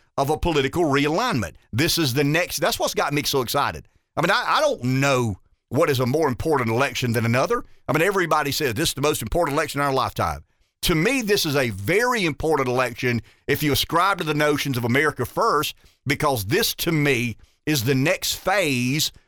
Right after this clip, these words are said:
of a political movement, political realignment, instead of simply a red Republican wave or a blue Democrat wave in the traditional sense. Can it sustain is what I've always argued.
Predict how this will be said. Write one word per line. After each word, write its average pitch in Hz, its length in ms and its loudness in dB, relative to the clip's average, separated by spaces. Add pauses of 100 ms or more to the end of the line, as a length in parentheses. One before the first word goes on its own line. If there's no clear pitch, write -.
(120)
of 131 140 0
a 147 80 2
political 143 480 -2
movement, 160 580 0
political 131 340 -2
realignment, 131 720 0 (320)
instead 175 640 0
of 117 420 0
simply 127 720 -2 (180)
a 127 120 0
red 139 500 0
Republican 143 680 0
wave 123 440 0
or 131 200 0
a 117 80 0
blue 143 340 0
Democrat 135 640 -2
wave 107 440 0 (300)
in 170 180 2
the 147 100 0
traditional 135 600 0
sense. - 500 -4 (720)
Can 190 260 2
it 190 140 -2
sustain 175 680 0
is 104 100 -2
what 127 140 0
I've 113 140 -2
always 185 420 2
argued. 147 440 0